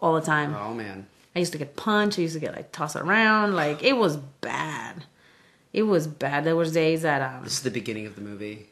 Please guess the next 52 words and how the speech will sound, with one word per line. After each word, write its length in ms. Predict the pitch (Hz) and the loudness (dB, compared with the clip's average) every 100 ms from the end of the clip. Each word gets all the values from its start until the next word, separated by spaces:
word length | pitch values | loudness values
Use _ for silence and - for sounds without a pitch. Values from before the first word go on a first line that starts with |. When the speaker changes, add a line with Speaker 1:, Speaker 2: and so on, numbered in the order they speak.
| _ | _
Speaker 2:
<laughs> 220 | - - | -4 2
If 240 | 170 175 170 | 6 8 10
we 80 | 170 | 10
did 140 | 170 | 10
the 120 | 190 | 10
Speaker 1:
I 40 | 180 | 8
Speaker 2:
Thunder 200 | 175 160 | 8 10
Speaker 1:
know. 160 | 185 | 12
Speaker 2:
Rosa 400 | 185 180 180 180 | 12 12 12 12
movie. 200 | 185 254 | 10 8
<laughs> 260 | - 190 - | 8 6 4
Speaker 1:
Just 120 | - | 4
getting 220 | 190 190 | 6 4
punched. 320 | - 190 180 | 4 4 4
And, 160 | 175 170 151 139 - - | 2 0 -4 -10 -12 -2
"You 140 | 339 | 4
ugly." 420 | 415 427 392 381 | 6 8 8 8
Like, 400 | 262 180 - - | 8 6 4 2
guys 320 | 190 175 190 190 | 10 12 10 6
used 140 | 190 | 0
to 60 | - | 0
say 140 | 185 | 2
to 60 | 180 | 4
me 60 | |
that 160 | 180 165 | 4 4
I 60 | 165 | 4
was 120 | 165 | 2
super 340 | - 170 170 | 0 0 0
ugly, 580 | 160 165 165 160 160 160 | 2 4 4 4 2 2
that 80 | 151 | 2
I 100 | 143 | 2
had 160 | 151 143 | -2 -2
no 140 | 139 | -2
body. 800 | 143 151 151 156 147 151 151 147 - - - _ - | 2 6 6 4 2 0 0 -2 -6 -20 -20 _ -6
Like, 420 | - 135 123 - - | -2 0 -2 -6 -2
Speaker 2:
Because 160 | 127 | 0
Speaker 1:
my 60 | - | 2
Speaker 2:
you 40 | |
were 60 | 113 | 0
smarter 340 | - 117 104 | -2 -2 -4
than 140 | 113 120 | -4 -6
them? 220 | 135 147 | -6 -6
Speaker 1:
I 120 | 190 156 | -4 -2
guess. 480 | 143 147 151 147 | 0 0 0 -2
And 120 | 151 151 | -4 -4
my 60 | |
head 320 | 139 160 160 | -4 2 2
was 180 | 156 151 | 2 0
too 120 | 160 | -2
big. 680 | 156 151 151 151 151 151 139 | 0 2 2 0 -2 -4 -6
What 140 | 151 156 | -8 -6
else? 180 | 156 | -8